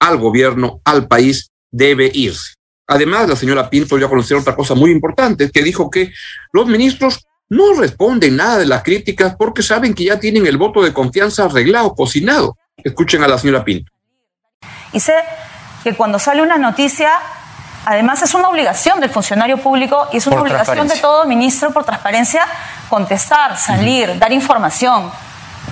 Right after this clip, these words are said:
Speaker 2: Eso es lo correcto. Uno no agarra, mira el celular y lo deja ahí y dice, "¿Qué me importa que sigan hablando?". ¿Por qué? ¿Porque tienen los votos seguros en el Congreso?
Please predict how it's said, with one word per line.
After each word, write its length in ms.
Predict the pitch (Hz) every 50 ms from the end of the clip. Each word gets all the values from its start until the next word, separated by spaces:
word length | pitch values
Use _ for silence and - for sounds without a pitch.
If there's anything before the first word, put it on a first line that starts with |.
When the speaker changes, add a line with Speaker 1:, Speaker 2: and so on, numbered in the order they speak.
| - - - - - - - - - - 359
Speaker 2:
Eso 120 | - 427
es 60 | 427
lo 120 | 453 403 -
correcto. 560 | 233 208 277 349 370 - - - 160 - - - - - - - -
Uno 200 | 269 311 349 370
no 160 | 359 359 349
agarra, 360 | 339 330 339 339 339 339 349 415 - - - - - - - - -
mira 200 | - 254 277 311 339
el 40 | 311
celular 380 | - 311 285 262 240 262 285 302
y 80 | 330
lo 80 | 285 233
deja 280 | 226 262 - - - 294
ahí 340 | 294 311 330 320 277 - - -
y 100 | 240 233
dice, 260 | 254 269 - - 285
"¿Qué 120 | - 339
me 80 | 339 349
importa 340 | 330 - 349 339 339 - 220
que 100 | - 196
sigan 240 | - 269 277 294 285
hablando?". 480 | 240 214 240 240 240 226 190 170 160 - - - - - - - - - -
¿Por 160 | 277 285 294
qué? 260 | 285 311 226 185 185 - - - - - - - - -
¿Porque 180 | 208 196 226
tienen 240 | 196 254 262 294 285
los 100 | 254 -
votos 260 | 254 262 262 294 285
seguros 360 | - 247 226 233 247 277 269
en 80 | 269 254
el 60 | 233 202
Congreso? 400 | 196 185 196 226 269 277 -